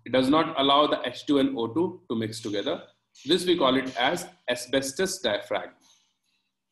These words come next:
The purpose of this asbestos diaphragm is to prevent the mixing of H two and O two. This is the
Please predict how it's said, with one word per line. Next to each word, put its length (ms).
The 80
purpose 520
of 220
this 400
asbestos 680
diaphragm 640
is 280
to 100
prevent 460
the 80
mixing 720
of 240
H 280
two 220
and 300
O 200
two. 1300
This 140
is 120
the 120